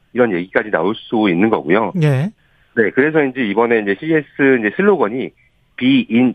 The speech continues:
Speaker 1: It이라고 해서
Speaker 2: 예.
Speaker 1: 한마디로 해서 이제 깊게 빠져들어라는 이런 형태가 될 것 같습니다.
Speaker 2: 음.
Speaker 1: 그러니까 작년까지는 그냥 모두를 위한 일상의,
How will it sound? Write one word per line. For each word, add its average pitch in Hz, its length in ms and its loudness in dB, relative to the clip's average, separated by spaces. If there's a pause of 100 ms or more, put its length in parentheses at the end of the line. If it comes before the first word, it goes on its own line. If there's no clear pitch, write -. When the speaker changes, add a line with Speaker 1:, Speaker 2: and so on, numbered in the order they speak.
Speaker 1:
It이라고 - 760 -2
해서 95 380 0
Speaker 2:
예. 135 320 0
Speaker 1:
한마디로 143 580 -2
해서 135 400 0
이제 98 220 -6
깊게 - 340 -2
빠져들어라는 123 1300 -2
이런 95 180 -2
형태가 175 280 0
될 90 120 -6
것 - 160 -2
같습니다. 85 420 -6
Speaker 2:
음. 139 640 -4
Speaker 1:
그러니까 123 160 -2
작년까지는 156 800 0
그냥 123 280 -2
모두를 143 420 2
위한 101 380 -2
일상의, 131 640 -2